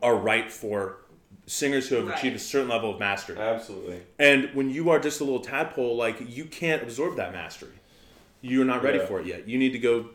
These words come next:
Speaker 1: have somebody who's gonna take you to the next level, and just because they're not big and famous, that doesn't discredit them as an instructor.
Speaker 3: Of course not.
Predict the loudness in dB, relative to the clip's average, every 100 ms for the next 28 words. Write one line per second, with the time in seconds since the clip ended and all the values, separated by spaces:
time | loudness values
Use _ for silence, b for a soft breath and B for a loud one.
0 | -12 -10 -8 -6 -4 -6 -8 -12 -6 -8
1 | -6 -10 -12 -8 -8 -6 -8 -8 -8 -6
2 | -6 -8 -12 -12 -10 -8 -6 -6 -6 -8
3 | -8 -10 -10 -8 -12 -10 -8 -8 -10 -14
4 | -14 -10 -10 -10 -12 -14 -12 -12 -12 -16
5 | -14 -12 -12 -14 -10 -10 -6 -6 -6 -12
6 | -14